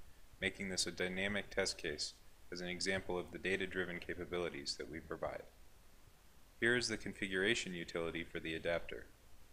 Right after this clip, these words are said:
It has several required fields, along with several optional fields depending on your network and security, as well as configuration. Here is our instance of R Q M.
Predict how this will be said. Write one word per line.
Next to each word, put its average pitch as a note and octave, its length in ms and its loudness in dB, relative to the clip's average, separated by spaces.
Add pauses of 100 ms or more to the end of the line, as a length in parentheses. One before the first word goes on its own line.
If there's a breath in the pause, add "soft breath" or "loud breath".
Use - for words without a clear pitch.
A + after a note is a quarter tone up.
(220)
It F2+ 100 0
has F#2+ 140 4
several A2+ 460 4
required G2+ 500 6
fields, F2 520 -2 (100)
along F#2 280 2
with F2 140 0
several G2 420 4
optional G#2+ 440 4
fields D#2+ 420 -2
depending F2+ 420 -2
on E2+ 140 -2
your E2 80 -6
network F#2+ 560 0
and F2 100 -12
security, F#2 580 -2 (520)
as - 80 -10
well E2+ 160 2
as E2 80 -2
configuration. D#2+ 760 -6 (2000)
Here B2+ 160 6
is A#2+ 140 2
our A2 120 8
instance G2+ 540 2
of F#2 180 -2
R F2+ 140 6
Q E2+ 240 0
M. D2+ 140 -2